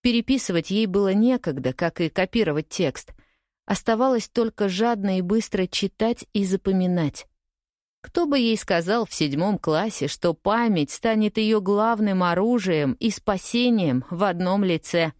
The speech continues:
Со стороны дороги. Пока не разобрать, кто это. Галкины глаза еще быстрее забегали по строчкам. Хуже всего было осознавать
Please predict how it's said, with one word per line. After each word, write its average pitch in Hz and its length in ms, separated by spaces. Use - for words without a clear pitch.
Со - 180
стороны 190 420
дороги. 165 480
Пока 226 360
не 226 160
разобрать, 220 680
кто 202 340
это. 170 320
Галкины 170 500
глаза 170 360
еще 165 260
быстрее 165 480
забегали 143 520
по 151 160
строчкам. - 580
Хуже 233 320
всего 214 380
было 190 300
осознавать 190 720